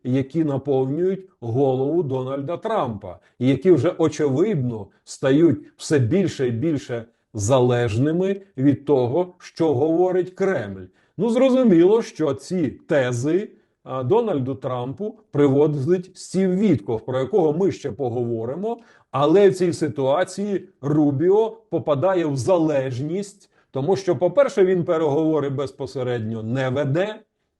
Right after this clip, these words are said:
він фактів розмови і домовленостей між, е, Стівом Віткофом і Путіним не знає. Більше того, він не знає, що передає Віткоф Дональду Трампу. І таким чином,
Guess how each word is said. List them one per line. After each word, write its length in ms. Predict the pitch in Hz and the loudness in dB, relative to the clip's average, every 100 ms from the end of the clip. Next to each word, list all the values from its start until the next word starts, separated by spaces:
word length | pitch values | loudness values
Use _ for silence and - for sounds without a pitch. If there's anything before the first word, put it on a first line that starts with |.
| _ | _
він 200 | 160 240 | -6 -4
фактів 500 | 220 262 247 - 180 | 0 0 0 0 0
розмови 560 | 160 156 151 233 214 160 | 0 0 0 0 0 0
і 20 | |
домовленостей 1120 | 131 156 175 214 151 147 139 131 - 135 123 - _ | 0 -2 0 0 0 -4 -6 -10 -6 -6 -6 -12 _
між, 300 | 135 165 131 - _ _ 127 | -4 -2 -2 -8 _ _ -8
е, 120 | 127 | -6
Стівом 440 | - 196 175 147 | -2 4 4 4
Віткофом 640 | 151 190 - 147 160 139 147 | 2 0 0 -2 -2 -2 -2
і 40 | |
Путіним 580 | 139 151 139 127 127 139 | -2 -2 -2 -6 -4 -4
не 120 | 147 | -4
знає. 760 | 113 139 143 127 117 123 156 185 | -4 -4 -4 -4 -6 -6 -6 -4
Більше 380 | 254 294 185 | -2 -2 -4
того, 280 | 143 156 147 | -4 -2 -2
він 200 | 151 175 | -2 -2
не 120 | 180 | -2
знає, 520 | 156 170 220 226 156 143 | -4 -4 -4 -4 -6 -8
що 300 | - 202 214 | -6 -4 -2
передає 840 | 196 196 180 160 156 139 135 123 | 0 0 -2 -2 -2 -2 -4 -4
Віткоф 480 | 135 151 - 196 190 _ _ | -6 -8 -6 -8 -8 _ _
Дональду 520 | 143 175 170 175 165 | 0 0 2 0 0
Трампу. 600 | 180 185 185 190 185 190 - _ | -2 -4 -4 -6 -6 -8 -8 _
І 80 | 127 | -6
таким 360 | 135 120 190 170 | -4 0 0 0
чином, 460 | - 180 233 220 | 0 -2 0 -4